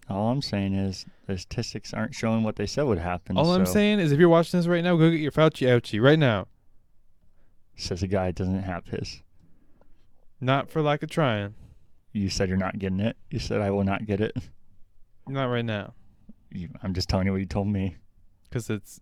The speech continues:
Speaker 2: it's banned.
Speaker 1: Well, no, just that one. You can go get the
Speaker 2: Well,
Speaker 1: ones that
Speaker 2: really,
Speaker 1: are safer.
Speaker 2: the main reason I'm not getting it is, um,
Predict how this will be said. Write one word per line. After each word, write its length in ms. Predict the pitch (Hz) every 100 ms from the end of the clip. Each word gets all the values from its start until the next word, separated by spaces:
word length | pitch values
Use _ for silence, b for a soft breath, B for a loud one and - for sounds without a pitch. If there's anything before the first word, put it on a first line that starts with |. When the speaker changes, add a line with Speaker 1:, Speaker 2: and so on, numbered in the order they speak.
| -
Speaker 2:
it's 160 | 110
banned. 480 | - 107 - 87 - - - - - - - - -
Speaker 1:
Well, 80 | 107
no, 160 | 95 82
just 220 | 95 95
that 160 | 98 90
one. 220 | 87 87
You 80 | 98
can 100 | 98
go 140 | 95
get 60 | 147
the 60 |
Speaker 2:
Well, 180 | 143 -
Speaker 1:
ones 140 | 90 85
that 80 |
Speaker 2:
really, 320 | 170 185 170 143
Speaker 1:
are 20 |
safer. 280 | 120 107 - -
Speaker 2:
the 80 | 135
main 340 | 135 151 170 175
reason 640 | 160 127 107 107 98 101 - - - - -
I'm 80 | 120
not 220 | 113 110
getting 240 | 110 104
it 180 | 101 - - - - - - _ -
is, 240 | - 117 113
um, 400 | 113 107 98